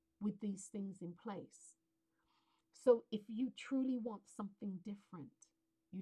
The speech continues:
truly do, you're gonna have to create the space intentionally and put what you want in there.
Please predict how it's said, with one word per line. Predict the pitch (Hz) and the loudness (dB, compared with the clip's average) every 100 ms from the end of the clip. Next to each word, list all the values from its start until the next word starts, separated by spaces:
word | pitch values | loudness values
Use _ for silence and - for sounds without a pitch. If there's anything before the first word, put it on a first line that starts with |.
| - | -6
truly | 254 247 247 208 | -4 -2 -2 -4
do, | 262 262 254 _ _ _ _ _ _ 190 | -4 -4 -6 _ _ _ _ _ _ -6
you're | 214 | -2
gonna | 233 202 | -2 -2
have | 208 - 190 | -6 -8 -14
to | - | -10
create | 214 214 226 - | -6 -4 -4 -6
the | 254 | -10
space | - - 196 170 - - _ | -10 -8 -6 -6 -10 -20 _
intentionally | 190 185 196 202 - 170 160 160 165 165 165 _ _ - | -12 -10 -8 -10 -10 -10 -10 -8 -8 -10 -12 _ _ -14
and | 156 165 - | -12 -14 -10
put | 226 220 _ - | -10 -10 _ -14
what | 165 - | -14 -12
you | 160 151 | -10 -10
want | 160 170 - - - _ _ | -8 -8 -10 -12 -20 _ _
in | 151 151 160 | -12 -10 -10
there. | 147 170 | -14 -16